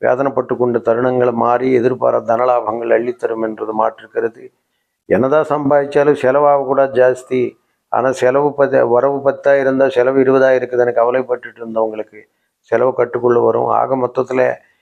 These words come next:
இந்த சனி சஞ்சாரம் என்பது ரெண்டாயிரத்தி, இந்த ரெண்டரை ஆண்டு காலம் துலாம் ராசி நம்மளுக்கு மிகப்பெரிய ஒரு உயர்ந்த நிலை,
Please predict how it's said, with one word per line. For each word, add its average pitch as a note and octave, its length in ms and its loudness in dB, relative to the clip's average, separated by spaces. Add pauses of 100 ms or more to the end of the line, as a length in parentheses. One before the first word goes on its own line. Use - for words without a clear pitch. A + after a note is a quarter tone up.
(180)
இந்த G#2 160 -4
சனி A#2 220 0
சஞ்சாரம் B2+ 580 2
என்பது A#2 360 0
ரெண்டாயிரத்தி, A#2+ 540 0
இந்த A2+ 160 0
ரெண்டரை A#2 360 2
ஆண்டு A#2 260 0
காலம் G#2 340 0 (680)
துலாம் C3+ 380 0
ராசி C3 300 0
நம்மளுக்கு A#2+ 320 -2
மிகப்பெரிய C3 600 0
ஒரு B2 180 2
உயர்ந்த D3 380 4
நிலை, C3 260 2